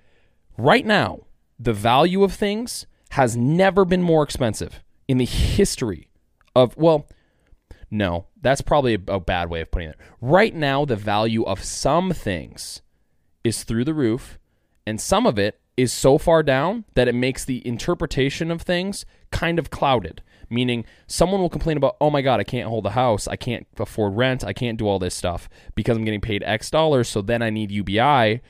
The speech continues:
to afford me that ability," while simultaneously having a two thousand dollar phone. So I understand the conflation and the concern and the misunderstanding here.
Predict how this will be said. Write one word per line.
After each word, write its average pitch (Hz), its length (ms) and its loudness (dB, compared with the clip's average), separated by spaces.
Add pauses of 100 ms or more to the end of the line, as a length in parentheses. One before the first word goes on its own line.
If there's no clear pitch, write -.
(160)
to 110 200 0
afford 180 400 2
me 120 120 0
that 92 160 0
ability," 85 460 -4 (180)
while 117 120 4
simultaneously 139 600 2
having 104 200 0
a 98 40 -4
two 92 160 -8
thousand 85 280 -4
dollar 78 160 -8
phone. 80 320 -8 (280)
So - 160 0
I 123 80 6
understand 147 640 -2 (380)
the 117 180 0
conflation 127 840 -4
and 104 120 -6
the 101 80 -4
concern 110 480 -4
and 98 80 -4
the 92 40 -4
misunderstanding 92 720 -6
here. 127 300 -4